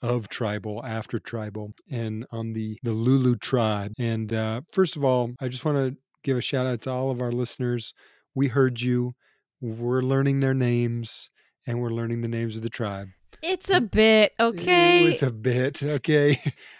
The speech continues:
Speaker 1: Exactly. Not very appreciated by a lot of you. So we're gonna learn their names, and we'll call
Speaker 2: Maybe.
Speaker 1: them by their names for the most part.
Speaker 2: If so-and-so resembles a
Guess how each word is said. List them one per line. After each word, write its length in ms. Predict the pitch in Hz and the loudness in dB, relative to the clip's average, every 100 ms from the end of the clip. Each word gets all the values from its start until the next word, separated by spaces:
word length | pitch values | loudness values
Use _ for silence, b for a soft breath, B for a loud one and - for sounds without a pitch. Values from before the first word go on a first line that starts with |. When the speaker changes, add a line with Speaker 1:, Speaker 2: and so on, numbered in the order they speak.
| B - | B -8
Speaker 1:
Exactly. 760 | 151 131 131 127 120 107 113 | -6 -2 0 0 -2 -6 -6
Not 320 | 156 135 170 175 | -4 0 2 2
very 340 | 147 151 147 | 2 2 4
appreciated 760 | 135 117 131 117 117 107 101 101 | 0 0 -2 -2 -2 -4 -6 -10
by 180 | 113 113 | -8 -6
a 80 | 113 | -4
lot 220 | 110 110 | -4 -6
of 120 | 101 | -8
you. 160 | 98 95 | -12 -10
So 180 | - | -6
we're 220 | 127 147 147 | -4 -4 -4
gonna 280 | 147 147 | -4 -2
learn 280 | 143 127 127 | -2 -2 -2
their 100 | 123 107 | -2 -2
names, 440 | 139 113 110 107 - b b b b 135 | -4 -4 -10 -14 -20 b b b b -10
and 80 | 127 | -2
we'll 80 | |
call 100 | 330 | 2
Speaker 2:
Maybe. 160 | 359 220 | 4 4
Speaker 1:
them 240 | 120 113 - _ | 0 -6 -16 _
by 240 | 120 117 113 | -2 0 0
their 100 | 110 | -2
names 380 | 113 107 104 | -4 -4 -8
for 100 | - | -4
the 80 | 135 | -2
most 260 | 123 123 - | -2 -4 -8
part. 220 | 104 110 | -16 -12
Speaker 2:
If 200 | - 247 | -4 -4
so-and-so 1000 | - 320 370 403 392 339 269 262 254 247 214 | 0 2 2 0 0 0 2 4 2 0 -4
resembles 880 | 247 208 233 233 208 202 190 - - - | -6 0 0 2 2 0 -2 -8 -10 -4
a 460 | 202 196 190 185 | -2 -2 -2 -4